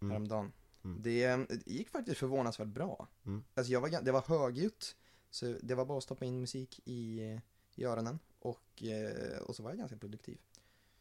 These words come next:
Speaker 2: Men jag, jag skulle aldrig göra det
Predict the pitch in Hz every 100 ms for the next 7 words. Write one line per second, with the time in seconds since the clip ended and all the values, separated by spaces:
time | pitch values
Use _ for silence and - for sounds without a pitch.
0 | _ - _ 113 123 123 120 117 117 -
1 | - 50 117 120 127 120 113 117 113 -
2 | - _ - 120 131 127 123 135 131 113
3 | 113 107 110